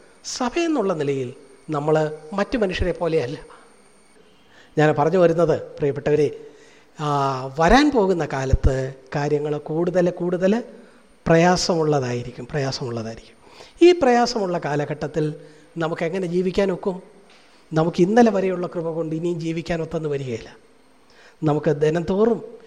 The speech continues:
ഈ സ്വഭാവത്തോട് കൂടുതൽ അനുരൂപപ്പെട്ടാലേ ഒക്കെയുള്ളൂ. കാൽവറി ക്രൂശിൽ കർത്താവ് നേടിയ, കർത്താവ് പ്രകടിപ്പിച്ച കാര്യങ്ങൾ ഓർക്കുക. അവിടെ സാക്ഷാൽ ആ നിലയിലുള്ള നിന്നെയും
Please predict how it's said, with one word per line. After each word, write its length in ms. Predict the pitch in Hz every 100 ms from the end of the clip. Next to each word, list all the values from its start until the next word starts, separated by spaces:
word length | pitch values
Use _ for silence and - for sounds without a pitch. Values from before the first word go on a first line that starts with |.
| - - -
ഈ 140 | 220
സ്വഭാവത്തോട് 680 | 226 214 226 220 226 233 226
കൂടുതൽ 460 | 226 240 269 311 302
അനുരൂപപ്പെട്ടാലേ 720 | 277 269 269 262 262 247 247
ഒക്കെയുള്ളൂ. 440 | 233 240 214 151 - - - _ - - -
കാൽവറി 300 | 208 269 330
ക്രൂശിൽ 360 | 320 330 294 339
കർത്താവ് 600 | 302 262 277 277 285 262 - - - - - _ - -
നേടിയ, 580 | 220 226 233 240 233 233
കർത്താവ് 520 | 202 220 214 226 220 220 - 214 196 -
പ്രകടിപ്പിച്ച 480 | 202 202 202 214 208
കാര്യങ്ങൾ 420 | 190 180 185 180
ഓർക്കുക. 340 | 160 165 160 120 - - - -
അവിടെ 540 | 156 175 196 233 - - - - - _ - -
സാക്ഷാൽ 640 | 156 160 - 202 214 233 - - - -
ആ 160 | 170 190
നിലയിലുള്ള 500 | 196 196 196 190 185
നിന്നെയും 520 | 180 190 196 196